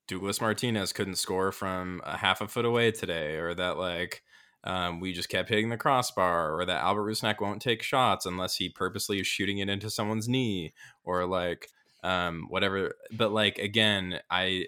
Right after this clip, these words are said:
I'm having, in my brain, I don't really know how to balance that with, uh, the, uh, very clear systemic problems we've been dealing with since Deloy Hansen took full control of the club. So, yeah, which, uh,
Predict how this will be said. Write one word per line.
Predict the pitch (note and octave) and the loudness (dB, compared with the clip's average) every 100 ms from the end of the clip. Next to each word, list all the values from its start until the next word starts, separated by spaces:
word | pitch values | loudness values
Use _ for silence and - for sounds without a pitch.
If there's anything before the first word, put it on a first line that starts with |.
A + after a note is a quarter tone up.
| - | -2
I'm | G#2 | 0
having, | A2+ A#2 A#2 G#2 | 6 6 6 4
in | A#2 | 4
my | G#2+ | 4
brain, | G2 G#2+ G2+ F#2 | 4 4 4 4
I | F#2 | 4
don't | F#2+ | 2
really | E2+ F#2+ | 0 0
know | F2+ | 0
how | G2 | 0
to | F2 | 0
balance | F#2 F2 E2+ | 0 -2 -2
that | F2+ F2 D2+ | -2 -2 -2
with, | E2+ - - - | -4 -6 -12 -8
uh, | F2 - D2 - F2 | -8 -6 -10 -12 -12
the, | F#2 F2+ E2+ E2+ | -8 -6 -6 -6
uh, | E2+ D#2+ E2 D#2+ | -6 -4 -6 -8
very | F#2+ G2+ G2+ G#2 | -2 0 2 0
clear | - G#2+ G2 F#2 | 0 2 2 0
systemic | - - G2+ F#2+ F2+ | -2 -4 -4 -4 -8
problems | - F2+ F2+ F#2 E2+ | 0 0 0 -2 -6
we've | F#2+ E2+ | -8 -8
been | F2 | -10
dealing | E2+ F#2 F2+ | -8 -6 -6
with | F2+ F2 | -6 -6
since | - F2+ F2 | -6 -8 -8
Deloy | - F2 E2+ F2 | -8 -6 -4 -4
Hansen | F2 F2 F#2+ | -4 -8 -10
took | E2+ F#2 | -10 -12
full | - E2+ F2 | -10 -8 -8
control | - E2 E2+ F2 | -8 -12 -10 -10
of | - | -12
the | - | -14
club. | - F#2 E2+ _ _ - - _ _ _ | -10 -8 -10 _ _ -20 -20 _ _ _
So, | - A2+ G#2 G2+ G2+ G2 F#2+ - _ _ - - _ _ _ _ _ _ | -2 4 4 4 4 2 0 -6 _ _ -20 -20 _ _ _ _ _ _
yeah, | G2 A#2 C3+ G2 F2 - F#2+ - _ _ _ _ _ | 2 4 4 2 0 -4 -10 -18 _ _ _ _ _
which, | B2 | -2
uh, | C3 | -2